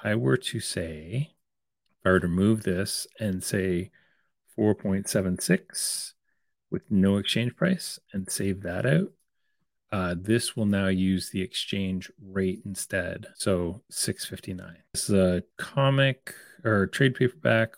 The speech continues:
which has an exchange rate of twenty-five ninety-nine. So it was a sixteen ninety-nine price. This is an example of a comic that isn't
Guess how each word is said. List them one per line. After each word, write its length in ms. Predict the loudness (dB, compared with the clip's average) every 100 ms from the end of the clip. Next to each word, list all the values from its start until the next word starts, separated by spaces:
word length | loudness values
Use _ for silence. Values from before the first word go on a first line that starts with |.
| -18
which 300 | -6 -4 -4 -2
has 320 | 0 0 -2
an 100 | -4
exchange 520 | -4 -4 -2 -2 -2
rate 260 | -2 -2 -4
of 160 | -14
twenty-five 640 | -12 -10 -10 -8 -6 -6 -6
ninety-nine. 720 | -10 -8 -2 2 2 0 -2
So 720 | -8 -4 0 0 0 -2 -4 -6
it 220 | -4 -4 -4
was 680 | -12 -12 -16 -20 -20 -10 -6 -2
a 120 | 0
sixteen 540 | 2 0 0 2 2
ninety-nine 520 | 2 0 -2 -2 -4
price. 640 | -4 2 2 2 -6 -8 -6
This 260 | 4 6 6
is 120 | 4
an 80 | 4
example 640 | 6 8 8 6 4 4
of 120 | 2 -2
a 40 |
comic 440 | 0 2 0 -2 -2
that 240 | -2 2
isn't 500 | 4 6 8 6 4